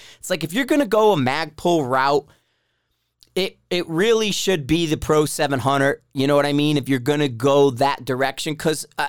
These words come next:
in, in a, in a L E side, you guys are closer in a lot of ways to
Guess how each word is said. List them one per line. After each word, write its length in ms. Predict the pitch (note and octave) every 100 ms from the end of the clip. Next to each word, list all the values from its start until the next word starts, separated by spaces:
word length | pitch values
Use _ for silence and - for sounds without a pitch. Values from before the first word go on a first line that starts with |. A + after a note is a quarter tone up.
| - - -
in, 180 | G3 G3
in 140 | - G3+
a, 580 | F3+ E3+ F3 - - E3+
in 80 |
a 140 | E3 - G#3+
L 260 | B3+ C#4
E 160 | C4+ A#3+
side, 640 | - - G3 F#3 C3 A#2+
you 180 | D#3 C#4+
guys 400 | - B3+ G3 D#3+
are 120 | C#3+
closer 840 | - - D#3 F#3+ G#3 - A#2 G#2 A2 _ _ _ -
in 100 | F3
a 80 | D3+
lot 300 | B2+ F#3 B3
of 160 | G3+
ways 640 | C3+ F#3 G3+ D3 C3 A#2+ -
to 480 | - F#3+ F3 F3